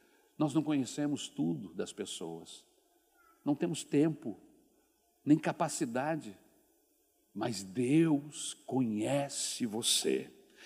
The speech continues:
E ele se apresenta aqui para essa igreja como aquele que conhece. Conhece o quê?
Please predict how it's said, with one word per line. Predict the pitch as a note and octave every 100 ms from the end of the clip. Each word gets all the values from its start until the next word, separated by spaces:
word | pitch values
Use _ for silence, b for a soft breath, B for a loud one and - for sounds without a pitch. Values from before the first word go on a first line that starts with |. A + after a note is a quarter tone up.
| B
E | - F3
ele | C4
se | B3+
apresenta | G3 D#3+ G2+ A#2+ D#3+ B2
aqui | -
para | A#2
essa | A#2 -
igreja | G#2 B2 B2+
como | C3 A#2+
aquele | - C3
que | -
conhece. | - E3 C3 B2 - - - _ _ _ b b
Conhece | - F4+ -
o | -
quê? | -